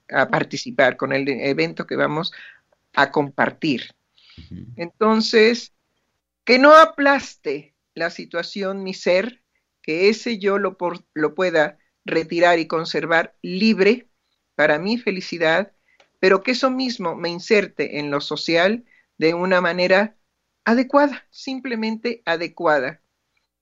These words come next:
Speaker 2: Ujú.
Speaker 1: Ahora hemos abierto el sufrimiento de las mujeres con su imagen y todo lo que decía Tere, que, que, que es cierto,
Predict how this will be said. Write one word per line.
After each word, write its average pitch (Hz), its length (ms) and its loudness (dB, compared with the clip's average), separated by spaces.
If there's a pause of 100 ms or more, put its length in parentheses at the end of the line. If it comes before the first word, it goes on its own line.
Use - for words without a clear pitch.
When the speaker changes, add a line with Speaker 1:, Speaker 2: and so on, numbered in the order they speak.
(140)
Speaker 2:
Ujú. 87 100 -16
Speaker 1:
Ahora 226 440 6
hemos 214 320 -4
abierto 202 640 0
el 175 140 -8
sufrimiento 196 720 -4
de 170 100 -4
las 156 200 -6
mujeres 160 420 -6
con 160 160 -10
su 160 100 -8
imagen 156 640 -2 (440)
y 185 160 -6
todo 214 240 8
lo 208 160 2
que 170 100 4
decía 165 880 2 (220)
Tere, 180 500 4
que, 139 400 -2
que, 143 440 -6
que 165 100 -6
es 165 100 -8
cierto, 160 540 0